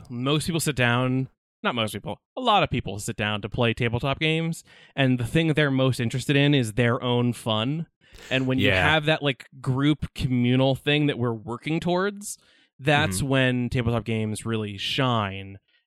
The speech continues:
Speaker 1: And when you're
Speaker 2: Uh-huh.
Speaker 1: doing a podcast, it's explicit that that's the thing you're working towards. When,
Speaker 2: Exactly.
Speaker 1: when you're just playing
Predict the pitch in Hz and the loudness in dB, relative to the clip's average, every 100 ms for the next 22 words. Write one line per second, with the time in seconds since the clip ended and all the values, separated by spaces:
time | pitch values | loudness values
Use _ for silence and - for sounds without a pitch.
0 | _ 135 139 135 98 170 190 180 - _ | _ -2 0 0 2 2 2 0 -6 _
1 | 127 - - 202 165 131 113 104 - 135 | -10 -6 0 0 2 2 2 0 -4 -10
2 | - - - - 143 160 143 123 - 113 | -10 -12 -10 -6 0 2 2 -2 -6 -4
3 | 104 - 120 107 107 107 104 107 104 101 | -4 -2 -4 -2 -2 -2 -4 -4 -4 -6
4 | 101 95 98 101 - _ _ _ - 127 | -6 -8 -10 -14 -20 _ _ _ -2 2
5 | 123 117 98 120 80 - - - 139 127 | 4 4 4 2 -2 -4 -8 -4 -2 0
6 | 127 151 - 147 131 127 | 0 -2 2 2 4 0